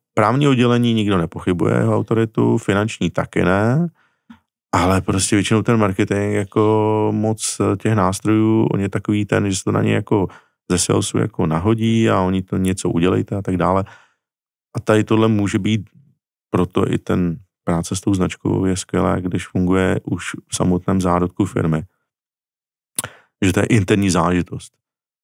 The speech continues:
Protože jak je to uvnitř nastavené, tak se to ve finále stejně odrazí jako ven, což je jako dobře. A tam může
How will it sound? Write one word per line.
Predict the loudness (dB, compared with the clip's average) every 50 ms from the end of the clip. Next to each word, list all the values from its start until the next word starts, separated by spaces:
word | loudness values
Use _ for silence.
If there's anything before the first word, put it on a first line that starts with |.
| _ _ -4
Protože | -2 0 0 2 2 2
jak | 2 2
je | 0 -2
to | -2 0 0
uvnitř | 2 2 4 4 2 2 0
nastavené, | -2 -4 -4 -4 -4 -2 -2 -2 -2 -2 -4 -6
tak | -10 -12 -12
se | -10 -6
to | -4 -4
ve | -4
finále | -4 -2 -2 -2 -2 -2 -4
stejně | -4 -2 -2 0 0 0 0
odrazí | -2 -2 -2 -2 -2 -2 -2 -4 -4 -4
jako | -4 -6 -4 -4 -4
ven, | -2 -2 -2 -2 -2 -4 -6 -12 _ _ _ _ _ _ -6
což | -4 -2
je | -2
jako | -2 -4 -4 -6
dobře. | -4 -4 -4 -4 -4 -8 -8 -10 -16 _ _ _ _ _ _ _ _ _ _ _ -2 0
A | 2 2 4 4 4 2 2 0 -2 -4 -8 _ _ _ _ _ _ _ _ _ _ _ _ _ 0
tam | 2 2 2 2 0 -2 -2 -2
může | 0 0 2 2 2 2 2 2 2 0